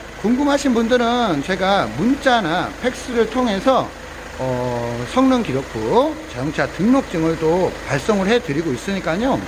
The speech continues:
네, 관심 있는, 있는 분들은 저에게 꼭 연락을 주셨으면 좋겠습니다. 네, 카니발 같은 경우는 독보적이죠.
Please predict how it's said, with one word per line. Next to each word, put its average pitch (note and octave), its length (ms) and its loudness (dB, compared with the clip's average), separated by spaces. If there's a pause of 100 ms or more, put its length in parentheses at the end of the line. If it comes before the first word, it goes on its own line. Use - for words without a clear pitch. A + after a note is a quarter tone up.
(500)
네, C3 240 0
관심 F#3+ 340 2
있는, E3 360 0
있는 F3+ 280 2
분들은 E3 500 4 (380)
저에게 F3 440 2
꼭 A#3 360 2
연락을 E3+ 480 0
주셨으면 C#3+ 460 -2
좋겠습니다. C3+ 720 -2 (760)
네, F3 260 4
카니발 D4 600 4
같은 F#3+ 320 -2
경우는 A#3 600 4 (160)
독보적이죠. G3 1000 2